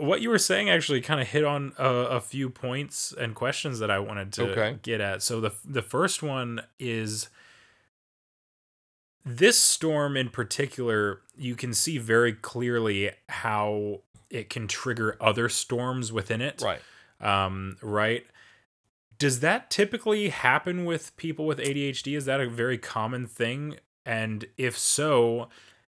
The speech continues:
Speaker 1: how can you, how can you manage that? Is that something that can be managed, or you kinda just have to keep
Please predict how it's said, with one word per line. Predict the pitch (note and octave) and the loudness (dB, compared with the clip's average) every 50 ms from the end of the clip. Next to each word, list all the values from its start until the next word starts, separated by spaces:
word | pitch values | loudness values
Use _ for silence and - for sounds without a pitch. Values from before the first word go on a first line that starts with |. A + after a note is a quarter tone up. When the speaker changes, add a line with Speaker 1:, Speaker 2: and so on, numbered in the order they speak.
| _ _ | _ _
Speaker 1:
how | - - - - A#2 A2+ C3+ D3+ D#3 | -14 -8 0 4 4 6 6 4 2
can | - - - D#3+ D#3+ D#3 | 0 -4 -6 -4 -4 -2
you, | D3+ D3+ D#3 D3+ D3+ D3+ D3+ D3+ D3+ D3 C#3 - - - - - - - - _ _ _ - | -2 -2 0 0 0 -2 -2 -2 -2 -4 -6 -10 -14 -20 -20 -20 -20 -20 -20 _ _ _ -8
how | - B2 C3 C3 | -4 -2 -2 -2
can | - D3+ D3 | -2 -2 -4
you | D3 C#3+ | -2 -2
manage | C#3+ C3+ B2 B2+ C#3+ D#3+ C#3 A#2 A2+ | -2 -2 -2 -2 -2 -4 -6 -4 -2
that? | A2 F#2 E2+ D#2+ - | -2 -2 -2 -4 -6
Is | G#2 G#2+ G#2 | -6 -4 -2
that | A#2+ A#2+ A#2+ A2 | 0 0 0 0
something | - - B2+ A#2+ A#2 C3 B2 A2+ | 0 -2 -2 -2 -4 -4 -4 -4
that | G#2 G2 G2+ | -6 -6 -6
can | - C3 C#3 C#3+ | -4 -4 -2 -2
be | C#3+ D3 D3 | -2 -2 -2
managed, | D3+ D#3 D#3 D#3+ E3+ D#3+ D3 C#3 | -2 -2 -2 -2 -2 -4 -4 -4
or | C3 | -4
you | B2 A#2+ A#2 | -4 -4 -6
kinda | A#2 - - A#2+ B2+ B2+ B2 | -8 -8 -4 -4 -2 -2 -2
just | B2+ A#2 - | -4 -4 -2
have | B2+ B2+ A#2 - | -2 -4 -4 -6
to | C3 A2+ | -10 -10
keep | - - B2+ B2 A#2 - - | -10 -10 -10 -10 -10 -12 -16